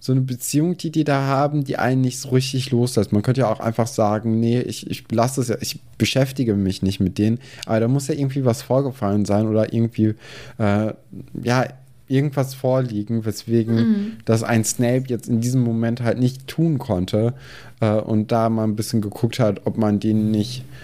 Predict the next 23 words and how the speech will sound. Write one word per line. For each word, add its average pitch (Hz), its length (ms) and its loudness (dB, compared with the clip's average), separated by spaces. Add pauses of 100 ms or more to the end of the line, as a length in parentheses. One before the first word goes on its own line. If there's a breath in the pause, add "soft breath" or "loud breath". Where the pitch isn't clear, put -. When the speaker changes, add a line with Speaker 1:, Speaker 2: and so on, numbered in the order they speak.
(340 loud breath)
Speaker 1:
äh, 110 60 0 (260)
einen - 420 -2
Stock 131 280 2
zwischen 123 300 -2
die 98 60 0
Beine 101 520 2 (260)
werfen 98 400 0
könnte. 104 540 2 (440 loud breath)
Also 104 180 2
da 113 120 2
muss 127 180 0
ja 135 100 2
schon 120 300 0
einiges 117 680 -2
eigentlich 85 600 -2
vorgefallen 92 600 2
sein. 107 200 2
Und 120 200 -6
irgendwann 135 420 2
hat 143 140 -2
er 127 140 2
halt 127 240 0
gesehen, 107 420 2